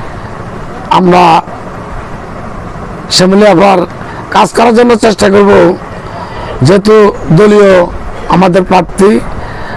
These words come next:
আমরা আমাদের এই ইউনিয়ন থেকে আমি চেষ্টা করব বাংলাদেশ মাননীয়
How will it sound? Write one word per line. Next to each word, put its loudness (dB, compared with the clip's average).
আমরা 4
আমাদের 4
এই 8
ইউনিয়ন 6
থেকে 4
আমি 4
চেষ্টা 0
করব 4
বাংলাদেশ 2
মাননীয় 4